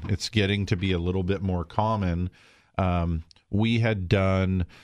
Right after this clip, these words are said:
signed up with a new company and did all the training and got all rolled out to be able to do a one-time construction loan. I can do one of those loans today.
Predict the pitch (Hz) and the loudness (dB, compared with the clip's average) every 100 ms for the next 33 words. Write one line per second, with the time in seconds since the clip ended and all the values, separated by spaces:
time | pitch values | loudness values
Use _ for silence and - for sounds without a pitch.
0 | - - 139 147 147 131 135 131 135 131 | -12 0 2 4 2 2 0 2 0 0
1 | - 127 120 127 123 113 120 120 120 113 | 0 0 0 0 0 0 2 2 0 -2
2 | - 117 113 110 113 110 104 107 113 110 | 0 2 2 2 2 0 2 2 4 2
3 | 110 113 113 110 113 101 107 110 110 107 | 2 2 2 0 0 -2 0 0 0 0
4 | 104 110 98 104 104 110 104 98 - 110 | 2 2 2 0 0 0 0 -4 0 -2
5 | 107 107 95 90 117 123 104 107 104 104 | 0 0 2 2 0 -2 0 0 0 0
6 | 101 101 95 113 101 95 - - 92 113 | 0 0 0 0 0 0 -4 -2 0 2
7 | 131 92 87 | 2 0 0